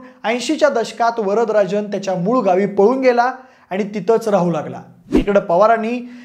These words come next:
त्याच्या सगळ्या अवैध धंद्यांवर गदा आणून त्याच्या पंटर लोकांना धंद्याला लावलं. झालं त्याच टेन्शनमध्ये वरदराजनला हार्ट अटॅक आला आणि त्याचा मृत्यू झाला. पुढं हाजी मस्ताननं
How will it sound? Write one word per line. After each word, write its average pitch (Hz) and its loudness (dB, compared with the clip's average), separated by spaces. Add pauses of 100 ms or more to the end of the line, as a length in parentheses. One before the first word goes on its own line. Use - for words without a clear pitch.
(120)
त्याच्या 214 2
सगळ्या 226 2
अवैध 220 -2
धंद्यांवर 226 -4
गदा 190 0
आणून 294 0
त्याच्या 247 -8
पंटर 240 0
लोकांना 208 -4
धंद्याला 180 0
लावलं. 143 -8 (460)
झालं 165 2 (400)
त्याच 247 2
टेन्शनमध्ये 214 0
वरदराजनला 185 0
हार्ट 220 0
अटॅक 240 2
आला 226 2 (420)
आणि 208 0
त्याचा 208 0
मृत्यू 226 -2
झाला. 135 -4 (140)
पुढं 185 4
हाजी 160 -4
मस्ताननं 214 0